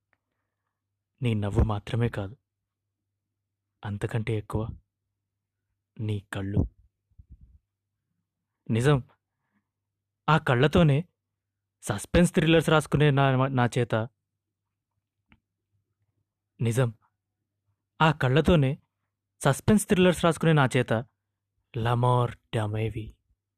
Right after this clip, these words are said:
అనేలా, ఆ, రాసేలా చేసావు. నీ గురించి తలుచుకుంటే చాలు, గాల్లో తేలినట్టుంటేది.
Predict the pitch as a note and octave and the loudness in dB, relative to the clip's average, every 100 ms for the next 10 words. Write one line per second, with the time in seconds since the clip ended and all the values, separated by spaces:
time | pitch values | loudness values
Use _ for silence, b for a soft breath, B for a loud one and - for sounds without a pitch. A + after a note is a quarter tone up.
0 | _ _ _ _ _ _ _ - G#2 A2 | _ _ _ _ _ _ _ -8 -6 -6
1 | G#2+ G#2+ _ _ _ _ - C3+ - _ | -8 -12 _ _ _ _ -10 -10 -12 _
2 | _ _ _ _ - - G2 G#2+ - C#3+ | _ _ _ _ -14 -10 -8 -6 -2 0
3 | C#3 - A2 A2+ G2 _ _ _ _ _ | 0 -4 -8 -10 -12 _ _ _ _ _
4 | _ _ _ _ _ _ _ A3+ _ _ | _ _ _ _ _ _ _ _ _ _
5 | _ _ _ _ _ _ _ _ - B2+ | _ _ _ _ _ _ _ _ -4 -2
6 | A#2 A#2 A#2 - A#2 A2+ - A2+ A#2 A2 | 0 -2 -2 -2 -2 -2 -6 -4 -2 -2
7 | G#2 - _ _ _ _ _ _ _ _ | -6 -8 _ _ _ _ _ _ _ _
8 | - A2+ G#2+ A2 A2 - A#2 G#2+ A2+ A2+ | -12 -8 -4 -4 -4 -6 -6 -4 -6 -8
9 | - A2+ G2+ G#2 - | -10 -12 -10 -12 -14